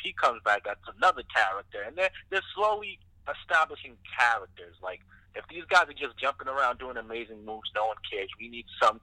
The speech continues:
characters to love and some characters to hate. So they're slowly but surely doing that. And I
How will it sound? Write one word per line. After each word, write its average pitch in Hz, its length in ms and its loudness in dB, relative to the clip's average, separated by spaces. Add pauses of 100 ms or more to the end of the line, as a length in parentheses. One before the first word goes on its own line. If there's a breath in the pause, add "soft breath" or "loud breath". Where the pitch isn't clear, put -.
characters 107 600 4 (280 loud breath)
to 110 80 -2
love 101 280 0
and 104 180 -12
some 101 240 0
characters 95 520 0
to 98 60 -10
hate. 98 300 -4 (260 loud breath)
So 180 80 2
they're 190 200 2
slowly 190 300 2
but 170 180 -6
surely 160 300 -2
doing 151 180 -6
that. 160 200 4
And 110 80 -2
I 123 100 4